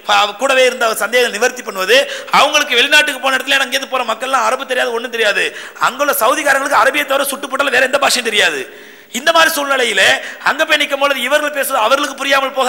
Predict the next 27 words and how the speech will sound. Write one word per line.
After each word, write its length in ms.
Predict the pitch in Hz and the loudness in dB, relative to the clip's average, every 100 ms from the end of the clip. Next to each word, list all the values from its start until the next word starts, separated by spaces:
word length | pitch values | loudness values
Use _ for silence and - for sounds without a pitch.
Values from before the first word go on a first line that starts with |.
| 226 | 2
அவர்கள் 240 | 220 277 262 | 2 -2 -4
பேசுறது 260 | 262 254 | -4 -4
இவர்களுக்கு 340 | 226 285 285 - | -2 0 -2 -2
புரியாமல் 360 | 277 277 269 | 0 0 0
போக, 140 | 269 254 247 - - - 226 | 0 2 2 0 -10 -10 -6
இப்படிப்பட்ட 360 | 320 320 302 247 | -2 0 0 0
நிலையில 260 | 240 202 226 240 - - | 0 2 0 0 -6 -6
கொஞ்சம் 220 | 247 247 214 | -2 2 4
அரபி 220 | 262 320 302 | 4 2 2
பேச 200 | 285 269 220 | 0 0 -2
தெரிஞ்சவர்களாக 520 | 247 269 262 240 214 | 0 0 2 2 2
இருந்தால் 360 | 190 185 220 220 - - 208 | 0 2 2 0 -8 -12 -4
இவர்கள் 280 | 247 294 262 | 0 2 2
இருந்து 200 | 262 277 | 2 0
நல்ல 120 | 220 269 | 0 0
முறையில் 220 | 262 233 220 | 0 0 -2
ஏற்பாடு 300 | - 247 220 | 0 -2 0
செய்வார்கள் 300 | 214 208 202 | -2 0 -2
என்று 140 | 190 294 | -2 -2
ஒரு 60 | 277 | 0
காலம் 240 | 254 294 269 | 2 2 0
இருந்தது. 320 | 269 254 185 - - - - - 135 | 0 2 2 0 -8 -20 -20 -6 -2
ஆனால் 300 | 160 185 196 - - - 220 | 2 2 2 -4 -16 -10 -8
பிற்காலத்தில் 560 | - 294 285 285 254 | -4 2 2 2 0
ஏற்பட்ட 320 | 240 226 220 208 | 0 0 -2 0
அந்த 120 | 180 180 | 2 2
அரசியலிலே, 500 | 277 269 262 220 | 2 0 -2 -2